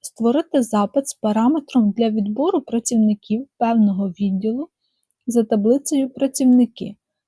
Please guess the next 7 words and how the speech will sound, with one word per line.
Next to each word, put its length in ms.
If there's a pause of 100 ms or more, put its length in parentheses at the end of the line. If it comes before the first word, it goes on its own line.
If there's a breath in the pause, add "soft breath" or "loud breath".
Назва 460
відділу 640
вводитиме 680
користувач 840 (680)
при 160 (160)
виконанні 720
запиту. 600